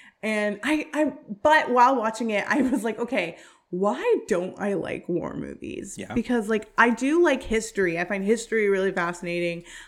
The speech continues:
Speaker 1: I like, you know, like, the, the psychological concepts behind, like, why a war starts and
Speaker 2: Mm-hmm.
Speaker 1: what happens. And then even, like, exploring what it's like to be a soldier and how when you exit that field, like, what goes on in your life. Like, that's all things that are interesting
Speaker 2: Mm-hmm.
Speaker 1: to me.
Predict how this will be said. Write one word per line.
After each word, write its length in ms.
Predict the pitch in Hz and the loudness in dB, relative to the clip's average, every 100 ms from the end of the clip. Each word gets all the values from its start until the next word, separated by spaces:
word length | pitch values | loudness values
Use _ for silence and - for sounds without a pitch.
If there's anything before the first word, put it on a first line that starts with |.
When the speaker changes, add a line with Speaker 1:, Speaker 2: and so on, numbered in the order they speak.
| - | -10
Speaker 1:
I 120 | 196 | -6
like, 240 | 180 180 - | -4 -4 -6
you 140 | 202 | -6
know, 200 | 185 170 | -6 -6
like, 320 | - 143 - - _ - | -10 -12 -12 -20 _ -8
the, 580 | 185 170 160 160 - - _ _ _ | -4 -2 0 -2 -4 -14 _ _ _
the 220 | 185 170 170 | -6 -4 -4
psychological 600 | 196 185 - - 214 269 | -6 -6 -8 -10 -8 -8
concepts 460 | 262 262 269 262 | -6 -6 -4 -6
behind, 340 | - 233 247 240 | -8 -8 -6 -6
like, 140 | 220 | -8
why 220 | - - - | -10 -6 -2
a 120 | 196 | -2
war 300 | 202 214 240 | 0 0 0
starts 460 | 240 294 277 - 156 | 0 0 0 -2 -6
and 120 | 170 | -4
Speaker 2:
Mm-hmm. 80 | 160 | -6
Speaker 1:
what 100 | 170 | -4
happens. 720 | 214 277 - 208 180 175 - - - - | -2 -2 0 -2 -2 -6 -12 -18 -20 -8
And 120 | 196 | -4
then 140 | 196 190 | -2 -2
even, 380 | 202 - - | -4 -4 -4
like, 260 | 185 175 - | -4 -6 -6
exploring 800 | 185 185 - 185 185 190 185 185 - _ - | -8 -8 -4 -2 0 0 -2 -8 -12 _ -4
what 200 | 185 190 | -2 0
it's 100 | 190 | 0
like 180 | 233 - | -4 -2
to 100 | 240 | -2
be 240 | 285 349 | 0 2
a 80 | 262 | 0
soldier 560 | - 190 180 180 175 170 | 0 -2 0 -2 -2 -2
and 180 | 175 | -4
how 280 | 185 185 180 | -8 -4 -2
when 240 | 175 180 190 | 0 0 0
you 300 | 190 190 180 | 0 0 0
exit 380 | - 240 240 - | 2 2 2 0
that 260 | 208 175 - | 0 0 -2
field, 380 | 170 160 156 | -2 -2 -4
like, 160 | 170 165 | -6 -6
what 240 | 185 175 | -4 -6
goes 220 | - 190 185 | -4 -4 -4
on 160 | 175 | -6
in 40 | 175 | -6
your 120 | 180 | -4
life. 180 | 170 - | -4 -4
Like, 200 | 196 - | -6 -2
that's 280 | 349 - | -2 0
all 140 | 233 196 | 0 0
things 260 | 196 190 | 0 -4
that 140 | 185 170 | -4 -4
are 80 | 170 | -4
interesting 460 | 180 180 196 185 | -4 -4 -4 -6
Speaker 2:
Mm-hmm. 80 | 165 | -8
Speaker 1:
to 60 | 170 | -10
me. 180 | 165 | -12